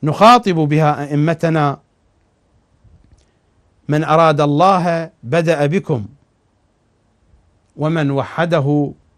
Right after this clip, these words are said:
قبل عنكم، ومن قصده توجه بكم"، إلى غير ذلك من المعاني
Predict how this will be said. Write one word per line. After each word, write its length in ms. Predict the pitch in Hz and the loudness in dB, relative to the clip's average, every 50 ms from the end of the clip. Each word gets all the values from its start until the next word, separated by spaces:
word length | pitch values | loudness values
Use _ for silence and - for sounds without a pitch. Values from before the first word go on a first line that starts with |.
| _ - | _ -2
قبل 280 | 156 156 143 143 135 131 | -2 0 0 0 -2 -2
عنكم، 560 | 117 131 165 165 123 - 143 131 120 107 - _ _ _ _ _ _ _ _ _ _ _ _ _ _ _ _ _ _ _ _ _ _ - | -2 -2 -2 -4 -4 -4 -4 -4 -4 -6 -10 _ _ _ _ _ _ _ _ _ _ _ _ _ _ _ _ _ _ _ _ _ _ -4
ومن 320 | 127 143 151 143 127 120 | 0 0 0 0 0 -2
قصده 760 | - - 117 - - 165 170 151 139 120 127 131 123 120 117 107 - | -4 -8 -6 -4 -2 -2 0 0 0 -2 -2 -4 -4 -6 -8 -10 -8
توجه 500 | 127 127 139 143 127 104 117 113 113 107 | -6 -4 -4 -4 -6 -8 -10 -10 -8 -8
بكم"، 340 | 107 143 143 - 117 85 78 _ _ _ _ _ _ _ _ _ _ _ _ _ _ _ _ _ _ _ _ _ _ _ _ _ _ _ _ _ _ _ _ _ _ _ _ _ _ - 156 | -8 -8 -10 -10 -12 -14 -14 _ _ _ _ _ _ _ _ _ _ _ _ _ _ _ _ _ _ _ _ _ _ _ _ _ _ _ _ _ _ _ _ _ _ _ _ _ _ -4 0
إلى 180 | 165 190 196 | 2 2 2
غير 220 | 190 233 262 240 208 | 4 4 4 4 2
ذلك 440 | 180 180 190 170 147 139 123 - | 4 4 4 4 2 0 -2 -4
من 200 | 139 131 135 131 | -6 -4 -4 -4
المعاني 680 | 131 127 123 127 127 123 160 180 185 180 165 156 151 | -6 -6 -6 -6 -4 -4 -4 -4 -4 -4 -4 -6 -6